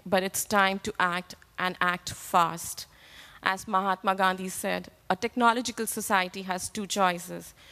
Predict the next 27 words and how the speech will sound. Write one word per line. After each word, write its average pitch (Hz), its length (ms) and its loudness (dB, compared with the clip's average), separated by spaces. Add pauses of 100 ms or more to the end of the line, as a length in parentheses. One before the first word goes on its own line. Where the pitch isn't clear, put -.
(200)
First, 226 640 -2
it 202 140 -2
can 190 260 -2
wait 196 280 0 (100)
until 196 220 -4
catastrophic 196 680 -2
failure 190 600 -2 (500)
expose 214 460 -2
systemic 233 480 -4
deficiencies, 226 760 -2
distortion, 196 580 0
and 190 160 -4
self-deceptions. 185 960 -4 (440)
Secondly, 277 600 2 (160)
a 208 40 -2
culture 233 420 2
can 220 160 -4
provide 190 560 0
social - 580 -4
checks 254 460 -4
and 202 180 0
balances 185 600 0
to - 120 -10
correct 190 400 0
for - 120 -12
systemic 220 480 -6
distortion 190 600 -2